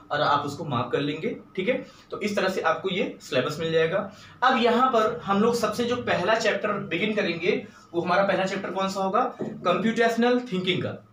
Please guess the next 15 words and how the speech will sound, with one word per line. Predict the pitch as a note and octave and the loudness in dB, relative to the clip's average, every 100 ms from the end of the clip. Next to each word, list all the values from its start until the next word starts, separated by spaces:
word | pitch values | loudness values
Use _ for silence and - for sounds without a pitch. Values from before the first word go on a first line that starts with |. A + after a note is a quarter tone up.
| _ _ - | _ _ -10
ठीक | B3 | -2
है। | B3+ C4 - - | -2 -2 -8 -6
कंप्यूटेशनल | D#3+ D#3+ F3 F#3 G3 G3 | -2 0 0 -2 -2 -4
थिंकिंग | F3+ F3 F3+ | -4 -6 -4
हम | |
लोग | F3 E3+ | -2 -2
स्टार्ट | - C#3+ D#3+ | 0 0 2
करेंगे | G3+ G3 G#3+ B3+ - - - | 0 -2 -2 -4 -8 -20 -2
और | F3 D#3 - - - | 2 2 2 -8 -14
उसके | - - A#3 | -8 -2 2
बाद | G3+ A3+ - - - _ _ | 4 4 0 -8 -20 _ _
इसको | G#3 G3+ A#3 | -8 -2 2
हम | G#3 G3 | 2 2
लोग, | F3+ D#3+ | 2 2
अ, | D#3 - - | 2 2 -4